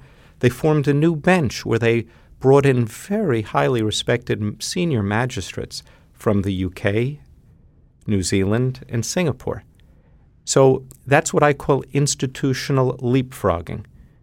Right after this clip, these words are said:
You have a similar arrangement in Hong Kong after the handover. It's a different judiciary in Hong Kong than in mainland China.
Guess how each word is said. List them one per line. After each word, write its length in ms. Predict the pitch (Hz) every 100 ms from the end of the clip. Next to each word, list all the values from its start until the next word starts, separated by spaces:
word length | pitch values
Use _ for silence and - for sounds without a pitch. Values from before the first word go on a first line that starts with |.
| -
You 40 |
have 80 | 135
a 40 | 139
similar 360 | 170 160 147
arrangement 480 | 139 135 127 135 127
in 60 | 127
Hong 260 | 131 127
Kong 280 | - 143 123
after 280 | 113 - 123
the 80 | 120
handover. 480 | 165 165 107 95
It's 160 | 98 -
a 20 |
different 340 | 160 190 185 160
judiciary 720 | 160 147 185 - 139 117 107
in 80 |
Hong 240 | 101 110 104
Kong 280 | - 131 113
than 120 | 101
in 100 | 104
mainland 380 | 104 104 104 -
China. 400 | 139 98 -